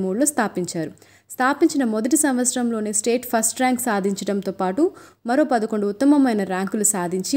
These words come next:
వారి బంగారు భవిష్యత్తుకు బాటలు వేశారు. స్టేట్ ఒకటవ ర్యాంక్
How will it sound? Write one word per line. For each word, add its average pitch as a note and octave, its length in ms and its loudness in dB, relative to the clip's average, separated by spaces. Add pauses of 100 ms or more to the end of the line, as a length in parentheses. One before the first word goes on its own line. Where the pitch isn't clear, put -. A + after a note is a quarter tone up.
వారి F#3+ 260 -2
బంగారు A#3+ 460 2
భవిష్యత్తుకు F#3+ 580 -2
బాటలు A3 380 0
వేశారు. E3 340 -4 (580)
స్టేట్ C#4 400 2
ఒకటవ C#4 380 4
ర్యాంక్ G3+ 180 -4